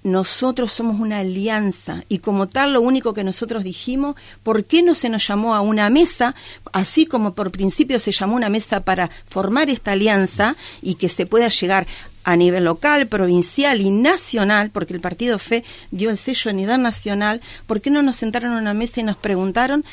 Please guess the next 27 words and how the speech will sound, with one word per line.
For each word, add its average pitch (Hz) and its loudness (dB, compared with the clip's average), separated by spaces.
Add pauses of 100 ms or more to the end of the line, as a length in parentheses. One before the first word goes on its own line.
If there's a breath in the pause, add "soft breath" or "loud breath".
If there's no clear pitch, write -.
(120 loud breath)
si - -8
estábamos 226 -2
de 196 -2
acuerdo 180 -4
o 170 -2
no? 156 -4 (640 soft breath)
Por 285 2
ahí 359 4 (160)
se - -2
iba 226 0
a - 2
hacer 208 -2
igual, 247 0
pero 214 2
no 214 2
importa. 202 -2 (340 soft breath)
Pero 190 0
al 190 0
menos 262 0 (100)
sentarse 208 -4
a 208 -4
una 196 -2
mesa 214 -4
y 202 -8
poder 185 -6
charlarlo. 180 -6 (320 loud breath)
Entonces 220 0